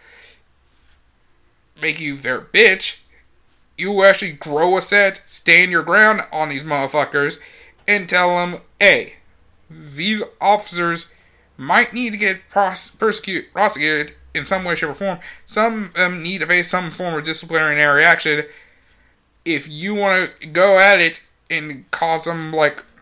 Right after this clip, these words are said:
little civil war or something in this, like, in our little city,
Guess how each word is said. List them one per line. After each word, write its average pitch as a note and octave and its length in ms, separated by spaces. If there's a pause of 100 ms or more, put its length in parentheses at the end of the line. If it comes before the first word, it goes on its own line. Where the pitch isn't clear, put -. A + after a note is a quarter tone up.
(260)
little E3+ 320
civil F3 240
war F3+ 500
or C#3+ 40
something D#3+ 440 (680)
in F#3+ 220
this, F3 260
like, D3+ 260 (380)
in E3 80
our D3+ 300
little D3+ 300
city, F#3 500